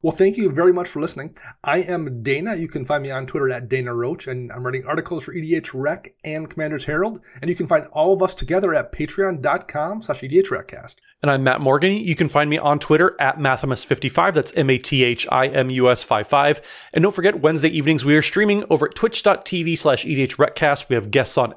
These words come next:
Speaker 2: every single week, and it's always a super fun time. So make sure you tune in for all of that as well.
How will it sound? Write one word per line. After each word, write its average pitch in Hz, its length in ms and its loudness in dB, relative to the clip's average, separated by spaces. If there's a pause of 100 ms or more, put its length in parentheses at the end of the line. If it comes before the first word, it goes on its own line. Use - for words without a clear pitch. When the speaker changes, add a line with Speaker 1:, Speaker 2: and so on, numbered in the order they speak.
(120)
Speaker 2:
every 220 220 2
single 214 300 2
week, 220 260 -2 (260)
and 147 80 2
it's 139 120 2
always 143 200 4
a 135 80 2
super 143 380 2
fun 131 260 0
time. 123 240 0
So 135 140 0
make 135 200 0
sure - 120 -4
you 139 60 0
tune 127 180 -2
in 120 120 -2
for - 140 0
all 117 180 6
of 113 80 0
that 113 220 2
as 104 240 -2
well. - 360 -14